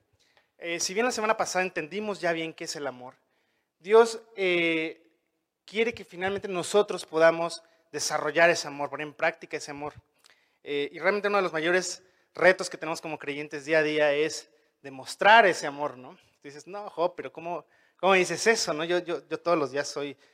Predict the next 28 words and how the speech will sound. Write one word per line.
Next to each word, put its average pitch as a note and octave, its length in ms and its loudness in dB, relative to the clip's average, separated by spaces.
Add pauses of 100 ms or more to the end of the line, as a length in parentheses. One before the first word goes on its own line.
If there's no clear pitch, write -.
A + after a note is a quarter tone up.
(140)
soy C#3 440 -8
amoroso, B2+ 640 -6
¿no? C#3 140 -16
Soy C#3+ 220 -12
un, C#3+ 120 -18 (180)
un D3+ 160 -10
ser D3+ 360 2
de D3 80 4
amor", C#3 400 2 (480)
¿no? D3+ 200 -6
<laughs> - 760 -2 (120)
Y E3 60 -2
la G3 140 10
verdad G#3+ 320 12
es A#3+ 100 2
que, A#3 260 4
y F3 120 -2
la F3 120 4
realidad F#3 260 6
más G#3 140 -2
bien F#3 180 -4
es F3+ 100 -12
que F3 220 -8 (120)
muchas E3 320 -16
veces, D#3+ 480 -6 (360)
eh, C#3 200 -16
no E3+ 240 4
demostramos D#3 800 0